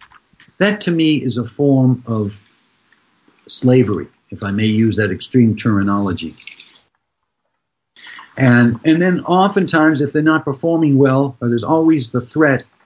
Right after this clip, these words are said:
hovering over them of termination. Uh, that needs to be revolutionized.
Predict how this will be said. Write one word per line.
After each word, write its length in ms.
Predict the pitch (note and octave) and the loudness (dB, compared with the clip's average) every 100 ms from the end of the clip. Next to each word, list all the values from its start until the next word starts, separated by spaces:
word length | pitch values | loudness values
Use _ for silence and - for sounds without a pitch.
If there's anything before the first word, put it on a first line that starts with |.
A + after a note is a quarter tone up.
| _ _ | _ _
hovering 440 | F3 E3+ D#3+ C#3+ | -2 2 4 4
over 320 | C#3 F#3 E3 A#2 | 2 0 0 -2
them 380 | G#2+ A#2 B2 - _ - | -2 -4 -4 -10 _ -10
of 140 | B2 | -10
termination. 680 | - D#3+ D3+ D3 D#3+ - C#2+ _ _ _ _ _ - _ _ _ | -4 0 2 2 0 -4 -10 _ _ _ _ _ -20 _ _ _
Uh, 320 | A#2 A2 G#2+ G2+ - - - _ - | -4 -2 -2 -6 -14 -20 -20 _ -8
that 240 | E3 A3 G#3 | -2 0 4
needs 240 | A3+ A3 | 2 2
to 100 | F#3 | -2
be 420 | E3 F3 E3 C3+ - _ _ _ _ _ - | 0 0 -2 -6 -14 _ _ _ _ _ -4
revolutionized. 960 | D3 C#3 C#3 B2 - F#2 D#2 E2 - | 0 2 2 0 -6 -12 -12 -14 -18